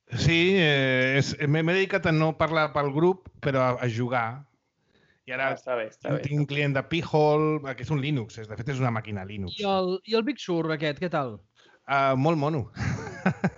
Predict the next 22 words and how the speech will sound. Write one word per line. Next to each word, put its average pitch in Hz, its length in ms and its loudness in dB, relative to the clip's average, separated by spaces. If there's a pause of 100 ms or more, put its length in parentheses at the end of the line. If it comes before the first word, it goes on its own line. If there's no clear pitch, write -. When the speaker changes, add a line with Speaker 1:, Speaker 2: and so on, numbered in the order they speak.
(1000)
Speaker 1:
Molt, 151 360 4
molt 156 220 4
iPad. 147 320 -4 (600)
Ah, 127 440 -2
bé, 156 440 0
bé, 147 200 -4
la 131 100 -2
veritat 131 220 -4
és - 60 -12
que 196 100 -2
bé. 143 140 2 (260)
Eh, 131 120 -2
molt 147 240 4
Speaker 2:
Les 180 100 4
Speaker 1:
més 180 100 -2
Speaker 2:
betes 135 140 0
Speaker 1:
estable. 160 240 2
Speaker 2:
d'aquest 147 340 -4
any 147 220 2 (260)
són 120 240 -8
una 107 140 -8
passada. - 360 -16